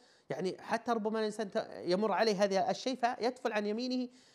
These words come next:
آه، عن يساره ثلاث تفلات يتعوذ بها من الشيطان. يأتيك الشيطان، يوسوس لك الشيطان في صلاتك ويحاول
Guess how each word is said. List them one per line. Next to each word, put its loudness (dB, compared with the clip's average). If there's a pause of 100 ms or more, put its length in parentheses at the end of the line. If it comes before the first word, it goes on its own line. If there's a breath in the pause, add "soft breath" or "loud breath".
(160 soft breath)
آه، 4
عن 4
يساره 4
ثلاث -2
تفلات 0
يتعوذ 0
بها -2
من -2
الشيطان. -2 (220 soft breath)
يأتيك 2
الشيطان، -2
يوسوس 0
لك 2 (300 soft breath)
الشيطان 0 (460)
في 2
صلاتك 4 (120)
ويحاول 4